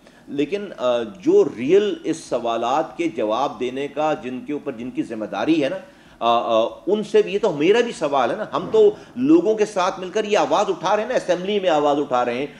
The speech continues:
opposition leader आवाज़ उठाता है, कौ-, सूबाई असेंबलियों की आप, अ, और इसी वजह से बहुत सारी चीज़ें डॉक्टर साहब रुकी हुई हैं, वरना अगर हम नहीं हो तो पता नहीं शहर में अभी और क्या हो। अम, अ, अभी तो चार वाक़यात हैं ना जिसके ऊपर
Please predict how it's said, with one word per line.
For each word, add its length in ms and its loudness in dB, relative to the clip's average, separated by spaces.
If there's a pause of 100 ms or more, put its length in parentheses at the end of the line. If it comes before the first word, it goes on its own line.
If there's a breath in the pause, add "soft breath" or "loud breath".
opposition 380 2
leader 280 4
आवाज़ 260 2
उठाता 400 -2
है, 160 2
कौ-, 140 0
सूबाई 300 2
असेंबलियों 360 -2
की 100 0
आप, 240 0 (200 loud breath)
अ, 40 2 (280)
और 120 2
इसी 420 -2
वजह 240 2
से 180 0
बहुत 360 -2
सारी 180 -2
चीज़ें 300 -6
डॉक्टर 140 -2
साहब 120 2
रुकी 240 -6
हुई 180 -4
हैं, 320 -6 (160)
वरना 220 2
अगर 180 2
हम 160 0
नहीं 200 0
हो 80 2
तो 120 2
पता 180 -4
नहीं 100 -2
शहर 260 2
में 80 -2
अभी 160 -2
और 260 2
क्या 200 0
हो। 340 4 (240 loud breath)
अम, 340 -4 (240 loud breath)
अ, 80 4
अभी 320 -2
तो 80 0
चार 360 2
वाक़यात 400 2
हैं 80 0
ना 80 4
जिसके 280 -2
ऊपर 340 0